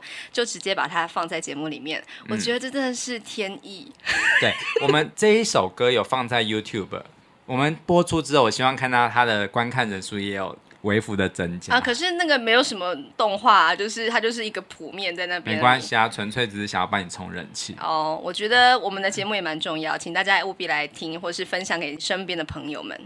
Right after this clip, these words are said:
Speaker 2: 对，那今天我们为什么要播这首歌呢？是因为我们今天要讲的主题跟《无敌铁金刚》很有关系。
Speaker 1: 没有错，在聊这个电影之前呢，我想要先问你一个问题。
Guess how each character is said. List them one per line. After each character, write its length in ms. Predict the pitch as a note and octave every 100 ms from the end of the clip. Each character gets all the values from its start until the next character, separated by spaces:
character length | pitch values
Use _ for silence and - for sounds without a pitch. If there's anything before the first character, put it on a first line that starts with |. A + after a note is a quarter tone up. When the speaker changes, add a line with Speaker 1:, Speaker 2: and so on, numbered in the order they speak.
| G#2+
Speaker 2:
对， 420 | G2 F2 D#2+ D2+ - -
那 120 | G3
今 200 | G3 F#3+
天 120 | F#3
我 60 | D#3
们 160 | A2+
为 80 | B2
什 120 | C3+
么 80 | G#2+
要 80 | G#2
播 240 | - G#2
这 120 | G2+ G#2+
首 160 | F#2+
歌 280 | F2+ G2 F#2+
呢？ 440 | G2 G2 G2 G2+ G#2 -
是 120 | -
因 80 | C#3+
为 60 | D3
我 60 |
们 120 | A2+ G#2
今 140 | A#2
天 60 | A#2+
要 60 |
讲 160 | A2+ F2+
的 60 |
主 220 | F2+ F2+ E2
题 180 | F#2+
跟 240 | F2+ A2+ A2
《无 120 | G#2+ G2+
敌 180 | G2+
铁 180 | G2+ G2
金 180 | E2+ F#2
刚》 140 | F#2
很 140 | F#2+ F#2+
有 100 | F2
关 220 | - D#2+ -
系。 220 | - -
Speaker 1:
没 100 | D#3
有 140 | F3 D3+
错， 460 | - F3 B2+ - - - -
在 200 | - D#4
聊 220 | C#4 G#3+ G#3+
这 80 |
个 80 | B3+
电 120 | A#3+
影 100 | F#3+
之 120 | E3 F#3
前 260 | - D#3+
呢， 140 | D3+ D#3
我 80 |
想 160 | F3 E3+
要 60 | F3
先 180 | G3+
问 160 | G3 F3+
你 60 | D#3
一 20 |
个 100 | C#3+
问 260 | E3 D#3 C#3
题。 180 | -